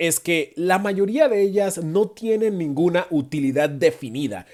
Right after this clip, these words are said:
Realmente no tienen un propósito y el comprarlas es más una apuesta que una inversión. Ahora, es obvio, muchas personas han ganado mucha plata comprando esas monedas,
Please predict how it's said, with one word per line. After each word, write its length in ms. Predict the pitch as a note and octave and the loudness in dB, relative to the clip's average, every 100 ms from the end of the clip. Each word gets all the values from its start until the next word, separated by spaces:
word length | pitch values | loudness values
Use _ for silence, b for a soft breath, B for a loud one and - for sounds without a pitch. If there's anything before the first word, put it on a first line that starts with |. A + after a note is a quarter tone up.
| b | b
Realmente 600 | E3 G3 B3 C4 C4 A#3 | 0 2 2 2 4 4
no 180 | F3+ G#3+ | 4 0
tienen 280 | A#3 B3 A#3 | 2 0 0
un 140 | A#3 | 0
propósito 920 | F#3 G#3 D#3+ B2+ G#3 G#3+ D3 G2+ F2+ - B B B | -4 -6 -6 -6 -6 -4 -6 -8 -14 -14 B B B
y 400 | F#3+ F#3 D#3 - | 0 0 0 -2
el 140 | F3 F#3 | 0 0
comprarlas 800 | F#3 E3+ A3+ - C3+ C3+ C#3 - | 0 0 2 4 2 0 -2 -2
es 160 | D#3+ D3+ | -6 -2
más 260 | E3+ - | -2 -4
una 220 | - E3+ C#3+ | -6 -4 -4
apuesta 760 | - F3 A3 G3 - D#3+ D3 | -6 0 0 0 -2 -2 -2
que 100 | D3 | -2
una 340 | C#3 D3+ D3 - | 0 0 -4 -4
inversión. 800 | C3+ A#2+ G#2+ - F#3+ G3+ B2+ F#2 - | -6 -6 -8 -6 -2 0 0 -6 -4
Ahora, 460 | B2+ E3 D#3+ F2+ b b b | 2 4 4 0 b b b
es 180 | G2 | -8
obvio, 380 | C#3 F#3+ C#3 G2 b b | -2 0 -2 -6 b b
muchas 600 | D#3+ F3+ C4+ D4 - F3+ | -2 2 4 4 6 4
personas 460 | F3 E3+ E3 E3 D#3 | 4 -2 -2 -2 -2
han 100 | D#3+ | -2
ganado 460 | D#3 D#3 D#3 D#3+ C#3+ | -2 0 0 0 -2
mucha 560 | C#3 F#3 C4 - G#3 | 0 2 2 4 2
plata 320 | F3 E3 E3 | 2 0 0
comprando 360 | - C#3 B2 B2+ | -6 -8 -6 -6
esas 220 | C3 E3+ | -4 -4
monedas, 460 | F3+ F3 D3+ E3+ | -2 -2 0 -2